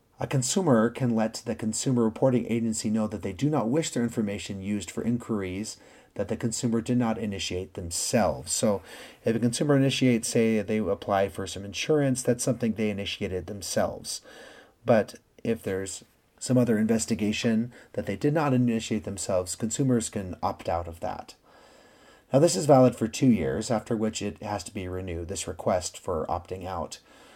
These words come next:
These agencies also have to provide a notification system, such as a phone number or website, wh-, so that consumers can express their wishes about how their information is used. There's a lot of transparency built into these laws, and that's just to protect people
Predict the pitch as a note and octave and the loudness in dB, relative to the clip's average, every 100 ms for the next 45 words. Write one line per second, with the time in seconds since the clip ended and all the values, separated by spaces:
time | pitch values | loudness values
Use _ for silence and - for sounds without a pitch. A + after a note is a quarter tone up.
0 | - - - _ _ - D#3 - D3 C#3+ | -20 -20 -20 _ _ 0 2 4 4 4
1 | C#3+ C3 A#2+ - C#3 C3+ B2+ A2 - - | 2 2 2 4 4 4 2 2 0 -2
2 | A2+ G2+ G#2 G#2+ A2+ A2+ G2 F#2 - E3 | 0 2 2 2 -2 -2 -4 -10 0 2
3 | D3 B2+ A2 F2 - G2+ B2 C3 A#2 G#2 | 2 0 -2 -8 -6 -4 -4 -4 -6 -4
4 | E2+ - C3+ B2+ A2 A2 G#2 F#2 F#2+ C#3+ | -6 -2 0 2 2 0 0 -2 0 0
5 | C3+ - F2+ F2+ F2 - - - - _ | 0 -2 0 0 -4 -14 -20 -20 -20 _
6 | A#2+ A#2 - - C3 A2+ G2 - _ _ | 0 0 0 0 4 4 2 -4 _ _
7 | _ _ C3+ B2+ C3 A#2+ A2 - A2 - | _ _ -2 0 2 2 0 -2 -2 -4
8 | - A#2+ G2+ - - A#2 F#2+ - F#2+ G#2 | -2 2 2 0 -2 -2 -2 -6 -6 -6
9 | - D2 - - B2 A#2+ A#2+ A#2+ G#2 A2 | -4 -4 -6 -4 0 2 2 -2 -4 -8
10 | G#2 E2+ E2+ - E2 F2 F2+ D2+ - - | -8 -8 -8 -8 -8 -8 -8 -10 -10 -12
11 | - - - - - - - A#2 A2 G#2 | -16 -16 -20 -20 -20 -20 -14 -6 -2 0
12 | A2 G#2+ - A#2 A2 - A#2 A2 G#2 - | 0 -2 -2 -2 -2 0 0 2 -2 -4
13 | F#2+ F2 F2+ - F#2+ - G2 F#2+ G2 C#3+ | -6 -6 -8 -6 -6 -6 -12 -10 -8 0
14 | D#3+ B2 F#2 - G2 G2 - - - G#2+ | 2 4 2 -6 -10 -8 -10 -12 -10 -10
15 | - D3+ D3+ A#2+ A2 G#2 G#2 | -2 -2 0 -4 -2 -2 -4